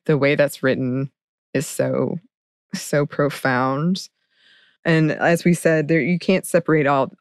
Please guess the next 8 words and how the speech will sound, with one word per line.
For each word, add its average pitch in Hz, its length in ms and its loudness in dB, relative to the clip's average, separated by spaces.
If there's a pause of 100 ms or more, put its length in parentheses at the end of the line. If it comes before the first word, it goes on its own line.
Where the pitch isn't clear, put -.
(120)
out 123 280 -2
all 104 220 -2
these - 220 -8
issues - 340 -6
'cause - 180 -10
it's - 120 -6
all 143 180 0
intersectional. 143 720 -2